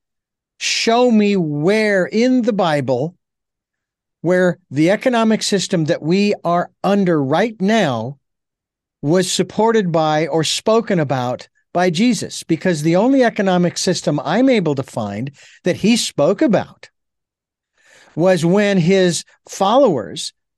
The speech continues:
uh, at one particular point, they were all concerned about, "Oh, wh-, wh-, wh-, wh-, where are we gonna get our next meal? And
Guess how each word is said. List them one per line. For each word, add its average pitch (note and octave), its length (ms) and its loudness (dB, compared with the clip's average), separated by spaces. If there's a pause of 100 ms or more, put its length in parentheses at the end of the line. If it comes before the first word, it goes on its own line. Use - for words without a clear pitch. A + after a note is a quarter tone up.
(220)
uh, C#3+ 300 -4
at D#3+ 160 -2
one F#3 200 0
particular F3 600 0
point, A#3 380 0
they G#3+ 120 0
were G#3+ 220 0
all A3+ 300 2
concerned G#3+ 480 -2
about, F3+ 320 0
"Oh, F#3 180 0
wh-, E3+ 400 -2
wh-, D#3+ 80 -2
wh-, E3+ 200 0
wh-, D#3 440 -2
where F#3 180 0
are A#3 60 2
we A3 100 0
gonna F#3+ 160 0
get F3+ 180 0
our E3+ 60 -2
next E3+ 300 -4
meal? F3+ 380 2
And B2+ 140 -4